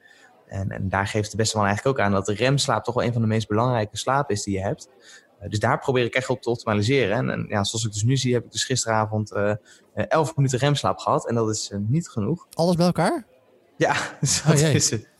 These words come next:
Speaker 2: Ja, volgens mij, vol-,
Speaker 1: Schrikbarend.
Speaker 2: volgens mijn Fitbit zit ik op, eh, zes uur en zesentwintig minuten slaap totaal.
Speaker 1: Ja.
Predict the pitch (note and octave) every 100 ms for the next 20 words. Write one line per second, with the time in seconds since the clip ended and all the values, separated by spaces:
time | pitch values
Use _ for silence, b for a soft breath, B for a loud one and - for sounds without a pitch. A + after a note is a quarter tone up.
0 | _ C3 A2+ D3+ D#3 D#3 C#3 E3+ F3 -
1 | D#3 D3+ D3 - F3 C#3 C#3+ - D3 -
2 | C#3 - C3 C3 B2+ C3+ - D3 D#3+ C3+
3 | C3 D#3+ C3+ C3 B2 A#2+ B2 B2 - C3
4 | B2+ B2+ - C#3 D#3 B3 - - _ -
5 | - A#2+ B2